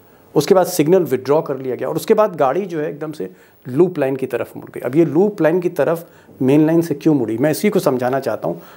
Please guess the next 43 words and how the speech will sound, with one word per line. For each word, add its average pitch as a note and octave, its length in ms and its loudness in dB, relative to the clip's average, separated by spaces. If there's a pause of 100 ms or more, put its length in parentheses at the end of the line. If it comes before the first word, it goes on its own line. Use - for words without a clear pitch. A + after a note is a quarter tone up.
(140)
अगर D3 180 4
आप D3 160 0
ये D#3+ 80 2
ग्राफिक्स - 640 -2
देखें - 260 -20 (440)
और D#3 80 4
इस C#3+ 80 0
ग्राफिक्स D3+ 420 2
में G3+ 80 4
आप F3+ 80 2
देखेंगे E3 480 -4 (500)
कि E3 80 -2
जो - 240 -6
अप A3+ 240 2
लाइन D#3+ 280 2
है, G2+ 220 -16 (400)
जो D3 60 -2
सीधी F#3 440 -2
लाइन F#3+ 200 4
जा E3+ 100 4
रही F3+ 100 2
है, F#3+ 40 2
यानी F#3+ 240 2
जो E3 140 -6
आगे D3+ 380 0
स्टेशन F3+ 440 -2
है F3+ 60 0
उस E3 120 -4
पर F#3 160 0
रुकना D#3 400 0
नहीं F3+ 180 -2
था E3+ 340 -10 (160)
कोरोमंडल C#3+ 500 0
एक्सप्रेस C#3+ 380 -8
को, - 160 -12 (380)
सीधे D#3 440 2
जाना E3 280 2
था, - 320 -10 (100)
ग्रीन F3 360 0
सिग्नल E3 420 0
उसको - 220 0
दिया C3+ 260 2
गया A#2 260 -6